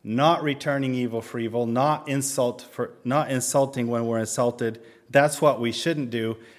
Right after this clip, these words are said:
But Peter goes even a step further and says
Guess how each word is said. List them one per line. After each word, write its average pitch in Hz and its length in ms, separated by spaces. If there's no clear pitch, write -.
But 110 180
Peter 156 280
goes 131 420
even 131 240
a 120 80
step 123 320
further 123 720
and 117 160
says 113 640